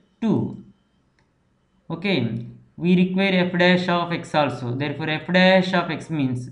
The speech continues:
f of x is this much. F dash of x means x cube differentiation three x square,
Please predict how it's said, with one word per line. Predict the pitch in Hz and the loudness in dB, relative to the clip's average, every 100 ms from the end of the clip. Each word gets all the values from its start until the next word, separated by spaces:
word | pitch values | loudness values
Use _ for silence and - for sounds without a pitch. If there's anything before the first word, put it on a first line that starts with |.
| - _ _ _ | -18 _ _ _
f | 147 143 | -8 0
of | 175 180 | 2 2
x | 180 - 202 | 0 -2 -2
is | 208 | 0
this | 170 - | 0 -2
much. | 151 123 - - | -4 -4 -8 -8
F | 156 170 | -6 0
dash | 175 185 180 | 2 4 2
of | 180 | 0
x | 180 175 185 | 0 -4 -2
means | 208 233 - - _ _ _ _ _ | 0 0 -4 -14 _ _ _ _ _
x | 151 - | -8 -8
cube | - 214 190 | -4 0 4
differentiation | 180 180 185 180 175 185 180 | 4 4 2 2 0 0 -2
three | 175 165 165 | 0 0 -2
x | 175 | -4
square, | 170 - 185 190 | -8 -2 -2 -2